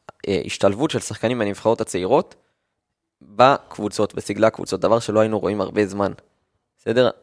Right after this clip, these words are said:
ישראלי צריך לקנות את המקום שלו בזכות ולא בחסד. ואם פה בארץ הוא לא מקבל דקות, שילך לעשות מה שעשה מדר, ושילך לעשות מה שעשה, אה, תמיר בלאט ויובל זוסמן וגבי צ'צ'שווילי ו-, והלך, אה, תומר גינת לפני זה,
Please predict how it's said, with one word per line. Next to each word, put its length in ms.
ישראלי 340
צריך 220
לקנות 260
את 100
המקום 260
שלו 140
בזכות 440
ולא 180
בחסד. 480
ואם 280
פה 160
בארץ 300
הוא 60
לא 60
מקבל 300
דקות, 400
שילך 300
לעשות 220
מה 80
שעשה 340
מדר, 400
ושילך 280
לעשות 240
מה 80
שעשה, 520
אה, 360
תמיר 280
בלאט 260
ויובל 440
זוסמן 420
וגבי 360
צ'צ'שווילי 600
ו-, 200
והלך, 440
אה, 100
תומר 280
גינת 280
לפני 240
זה, 60